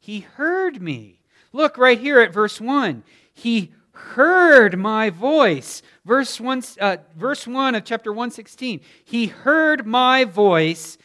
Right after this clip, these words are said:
and my pleas for mercy." What does that word "pleas for mercy" mean? That's a ver-, that's a word you might want to circle and write a picture for.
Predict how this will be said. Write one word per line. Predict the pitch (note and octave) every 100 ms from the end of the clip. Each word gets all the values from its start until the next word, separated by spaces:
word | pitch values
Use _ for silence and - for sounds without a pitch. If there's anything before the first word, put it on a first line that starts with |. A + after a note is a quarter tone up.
| _ _
and | G#3 G3 F3+
my | F#3+ F#3
pleas | F#3 - A3 B3 A#3 F#3+ E3 D#3 D3 - _
for | _ - G3 F#3+ D#3 C#3+ C3+ C3 - _ -
mercy." | D3 D3 D3 D3 C#3+ -
What | C#3 A3+
does | G#3
that | F#3 F3
word | E3+ D#3+ - _
"pleas | - G3 G#3+ A3 G3+ E3+ -
for | F3
mercy" | E3+ D#3+ D#3+ D#3
mean? | D3
That's | F#3 F#3+
a | F3
ver-, | D3 F#3+ F#3+ F3+
that's | F#3
a | F#3
word | E3+ F#3 E3 -
you | G3
might | G3+ F#3
want | E3+
to | D#3+
circle | - F#3+ F3 E3 C#3+ B2+ A2+ G#2+ _ _ _ _ _
and | D#3+ D#3
write | E3 D#3 C#3+
a | C#3
picture | - E3+ D#3+ - C3+
for. | _ C3 A#2 A2 G#2 G2